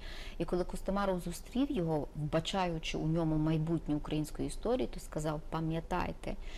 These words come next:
що історія читається не лише з сухих літописів, історія читається з українських легенд,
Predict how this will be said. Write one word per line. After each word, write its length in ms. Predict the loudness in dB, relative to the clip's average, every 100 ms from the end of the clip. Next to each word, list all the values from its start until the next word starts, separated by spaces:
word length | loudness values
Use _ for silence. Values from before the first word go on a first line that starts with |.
| -8
що 220 | -6 -2 0
історія 500 | 0 0 0 2 0
читається 640 | -2 -2 -2 -2 -2 0
не 160 | 2 2
лише 340 | 0 0 -2
з 80 | -2 -4
сухих 480 | -6 -2 -2 -2 -4
літописів, 720 | -2 0 0 -2 -6 -4 -6 -6 -10 -6
історія 440 | -4 0 2 2 0
читається 540 | -2 0 0 0 0
з 120 | -4
українських 640 | -2 0 0 -2 -4 -4 -2
легенд, 520 | 0 2 2 2